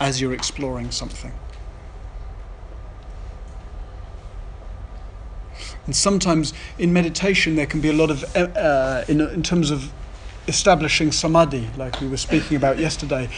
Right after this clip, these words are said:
there can be an, uh, an encouragement to, "Oh, just let go of the story, let go of the story, let go of the story, come back to the breath, let go of the story, come back to the breath." And that can be very helpful for establishing samadhi.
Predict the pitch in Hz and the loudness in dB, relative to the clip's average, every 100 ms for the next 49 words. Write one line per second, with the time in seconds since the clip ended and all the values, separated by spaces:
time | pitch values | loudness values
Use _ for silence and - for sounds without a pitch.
0 | - - 151 170 156 165 156 165 180 143 | -6 -2 0 2 4 6 6 2 0 0
1 | 135 135 147 147 - 185 175 143 151 170 | 0 0 0 -2 2 4 4 2 2 4
2 | 160 147 165 170 156 165 156 135 135 156 | 4 4 2 2 2 2 0 0 -4 -2
3 | 143 120 120 127 - 135 127 135 - 139 | -2 -2 -4 -4 -2 -2 -2 -6 -4 -6
4 | 123 - - - - - 151 147 135 131 | -6 -8 -10 -12 -12 -6 -6 -2 -2 -2
5 | 135 - 143 123 113 - 147 143 143 - | -2 0 0 -2 -6 -4 0 0 0 -2
6 | 143 131 147 113 - 147 156 143 139 143 | -4 2 2 2 -4 -6 -4 -2 0 0
7 | - 160 131 117 131 131 120 - 139 139 | 0 0 0 -2 -4 -4 -4 -6 -4 -4
8 | 131 - - - - - - - - - | -4 -6 -12 -10 -10 -10 -12 -12 -12 -10
9 | 139 151 170 170 170 165 156 139 170 214 | -6 2 4 6 4 4 4 4 4 2
10 | - 143 131 143 - 156 135 - 139 131 | 2 -4 -2 -2 -2 -2 0 0 0 -2
11 | 139 151 151 123 | -2 -2 -2 -4